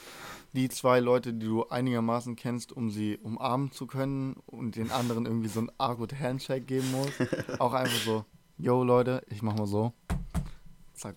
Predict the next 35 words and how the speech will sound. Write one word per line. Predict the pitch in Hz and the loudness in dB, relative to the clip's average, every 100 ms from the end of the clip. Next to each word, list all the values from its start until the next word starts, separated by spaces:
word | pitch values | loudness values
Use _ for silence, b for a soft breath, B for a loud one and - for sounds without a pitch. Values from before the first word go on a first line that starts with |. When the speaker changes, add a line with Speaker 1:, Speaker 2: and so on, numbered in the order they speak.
| 175 | -12
Speaker 1:
weg. | - - - _ - | -14 -18 -20 _ -16
Perfekt. | 151 - - - - - - | -12 -8 -8 -10 -20 -16 -2
Speaker 2:
Zack, | - 160 185 - | 4 6 4 2
weg | 190 359 - | 2 2 4
und | 403 | 4
alle | - 359 | 6 4
deine | 370 392 | 6 6
Probleme | - 392 - 381 392 | 8 8 10 8 8
sind | 480 | -4
gelöst. | - 554 554 466 392 359 - - - - - - - | -4 2 8 10 10 10 6 4 0 -10 -14 -20 -2
Speaker 1:
Ja, | 131 127 127 | 4 6 4
ist | 123 110 | 0 4
ein | |
richtiger | 127 139 135 120 | 6 6 6 4
Problemlöser, | - 120 127 135 139 135 135 | 4 2 2 4 2 2 2
meiner | 135 135 | 2 0
Meinung | 131 131 131 | 0 -2 0
nach. | 131 135 - | 0 -2 -4
Ist | 147 | -6
auch | - | 0
Speaker 2:
Ist | 131 | 8
ein | |
Lifehack. | 151 147 147 | 10 10 10
Speaker 1:
zu | 143 | 4
Unrecht, | 143 147 143 B B B B - | 4 2 0 B B B B -6
ist | 139 143 | -2 0
auch | 135 - | 0 2
übel | 151 156 160 | 2 2 0
zu | - 139 | -4 -4
Unrecht | 139 131 123 | -2 -2 -4
verrufen, | - 127 117 131 131 113 | -2 0 0 -2 0 0
das | 107 - | 0 -2
zu | 113 | -2
machen. | 107 104 123 127 | 0 0 -2 -4
Speaker 2:
<laughs> | 117 | -4